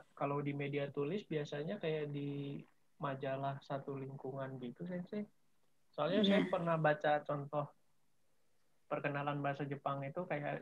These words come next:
Speaker 1: di, apa sih, kayak bacaannya J F gitu atau misalnya di buku.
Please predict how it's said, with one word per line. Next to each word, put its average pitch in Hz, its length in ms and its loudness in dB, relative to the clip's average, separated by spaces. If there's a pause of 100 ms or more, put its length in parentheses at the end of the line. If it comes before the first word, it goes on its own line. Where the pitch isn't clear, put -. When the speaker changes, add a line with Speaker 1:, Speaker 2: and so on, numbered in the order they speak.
Speaker 1:
di, 139 480 -6 (160)
apa 160 240 -4
sih, 175 240 -6
kayak 139 320 -6 (160)
bacaannya 139 800 -2
J - 20 -6 (300)
F - 40 -10 (120)
gitu 143 240 -4
atau 147 400 -2
misalnya 147 320 -4
di 135 160 -4
buku. 135 400 -6